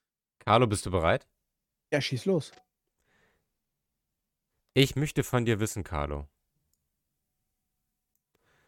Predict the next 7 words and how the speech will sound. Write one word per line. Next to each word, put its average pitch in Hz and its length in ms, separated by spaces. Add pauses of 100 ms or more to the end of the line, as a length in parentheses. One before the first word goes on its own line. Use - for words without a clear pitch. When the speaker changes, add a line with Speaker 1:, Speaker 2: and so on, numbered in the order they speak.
(500)
Speaker 1:
Das 101 180
Thema 160 500
heute 135 520 (400)
für 110 100
dich 117 160
ist - 360
Frühstück. - 680